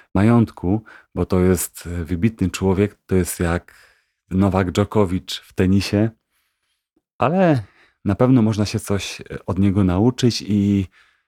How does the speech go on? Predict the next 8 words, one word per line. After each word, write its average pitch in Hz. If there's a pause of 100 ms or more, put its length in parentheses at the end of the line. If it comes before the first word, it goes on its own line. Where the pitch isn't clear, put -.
(140)
to 104
spowoduje, 101
że 92
nasze, 98
m-, 80
moje 101 (500)
zasoby 107
finansowe, 95